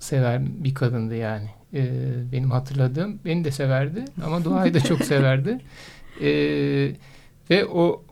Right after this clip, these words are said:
Speaker 1: o, oradaki bütün şeyi o idare ediyordu. Yani bütün sistemi o idare ediyordu. E, bir de tabii şey vardı. E,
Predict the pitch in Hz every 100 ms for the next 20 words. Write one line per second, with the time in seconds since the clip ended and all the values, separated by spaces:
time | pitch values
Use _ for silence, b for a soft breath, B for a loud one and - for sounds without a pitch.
0 | - - 104 - 175 175 185 196 185 220
1 | - 240 214 147 135 120 117 123 123 123
2 | 131 - 165 143 143 143 175 139 - 147
3 | 135 196 233 - 160 147 135 127 131 127
4 | 135 135 135 254 262 - 175 160 156 156
5 | 156 175 - 175 214 220 - - - 175
6 | 214 214 190 175 139 131 131 135 139